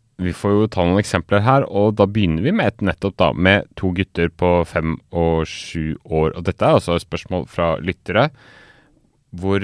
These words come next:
moren skriver at søskenkranglinga blir fysisk med en gang.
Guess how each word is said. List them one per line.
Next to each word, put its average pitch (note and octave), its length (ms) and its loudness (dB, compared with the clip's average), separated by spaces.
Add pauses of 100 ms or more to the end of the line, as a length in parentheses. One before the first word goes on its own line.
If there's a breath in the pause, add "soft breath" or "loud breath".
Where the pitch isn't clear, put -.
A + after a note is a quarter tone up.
moren F#2+ 320 0
skriver E2+ 320 -2
at - 80 -12
søskenkranglinga D#2+ 800 -2
blir G2+ 160 0
fysisk E2 480 -8
med A2 160 -4
en D3 160 0
gang. E3 160 0